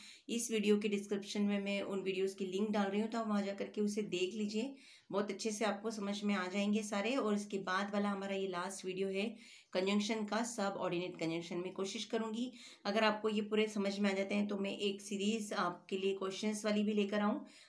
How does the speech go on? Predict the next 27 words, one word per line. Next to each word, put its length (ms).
जिससे 260
आपको 260
सारे 300
ही 140
conjunctions 560
कंबाइंड 380
रूप 100
से 340
मिल 180
जाए। 240
तो 280
subordinate 600
conjunction 440
क्या 140
होते 180
हैं? 180
Subordinate 540
conjunction 380
is 180
one 200
that 180
join 260
two 140
clauses 420
or 160
unequal 420
rank। 260